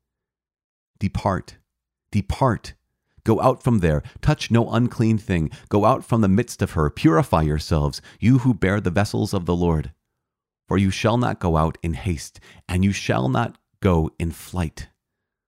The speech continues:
For the Lord will go before you. The God of Israel will be your rear guard. Behold, my servant shall prosper. He shall be exalted and lifted up, and shall be very high. As many were astonished at him,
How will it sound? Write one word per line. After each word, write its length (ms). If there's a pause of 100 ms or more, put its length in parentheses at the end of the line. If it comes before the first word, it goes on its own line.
(140)
For 100
the 120
Lord 260
will 100
go 160
before 420
you. 280 (500)
The 100
God 340
of 140
Israel 540 (140)
will 140
be 180
your 260
rear 260
guard. 500 (1300)
Behold, 440 (600)
my 120
servant 440
shall 140
prosper. 580 (460)
He 120
shall 160
be 140
exalted 580
and 160
lifted 300
up, 220 (260)
and 180
shall 160
be 120
very 360
high. 400 (880)
As 180
many 260
were 160
astonished 560
at 120
him, 240